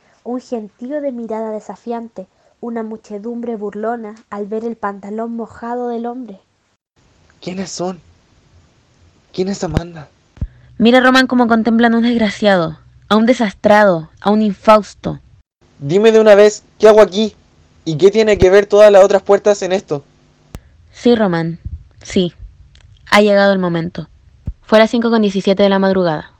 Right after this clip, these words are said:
Speaker 3: un día veinticuatro de octubre del dos mil diecinueve. Hoy, treinta años después, estás aquí pagando, después de que esa justicia nefasta te llevó a la cárcel por esas tres decenas de años.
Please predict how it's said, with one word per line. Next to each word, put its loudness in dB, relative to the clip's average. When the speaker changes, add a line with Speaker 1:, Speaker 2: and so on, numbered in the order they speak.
Speaker 3:
un 0
día 2
veinticuatro 0
de 2
octubre -2
del 2
dos -4
mil -2
diecinueve. -6
Hoy, 4
treinta -2
años 0
después, -2
estás -4
aquí -2
pagando, 0
después 0
de -2
que 0
esa -4
justicia -4
nefasta -2
te -6
llevó 0
a 0
la -2
cárcel -4
por 0
esas -6
tres 0
decenas -2
de -4
años. -10